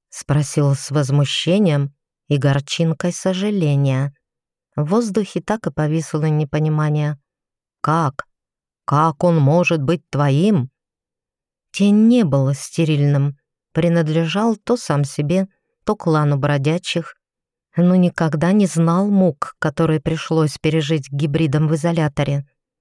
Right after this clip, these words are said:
Оттого его сейчас мучила кислота ревности, а не душила змея зависти. Наемник был умным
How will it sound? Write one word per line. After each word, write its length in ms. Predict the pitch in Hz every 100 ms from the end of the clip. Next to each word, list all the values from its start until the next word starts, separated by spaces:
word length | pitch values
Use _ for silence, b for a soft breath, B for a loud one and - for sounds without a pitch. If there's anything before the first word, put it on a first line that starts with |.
| _ _ -
Оттого 600 | 175 _ - 170 170 220
его 240 | 160 143
сейчас 680 | 151 165 143 - 190 196 -
мучила 520 | 160 160 - 170 180
кислота 680 | - - 165 170 165 - 185
ревности, 840 | 196 233 165 147 139 - 127 143 _ _ _ -
а 120 | 160
не 140 | 160 170
душила 580 | 180 196 - 196 165
змея 460 | 170 185 202 202 160
зависти. 720 | 151 170 131 135 - - - 135 _ _ _ _ _ _ _ _ _ _ _ _ _ _ _
Наемник 540 | 190 202 208 208 202 180
был 280 | 202 202 -
умным 560 | 208 135 131 127 135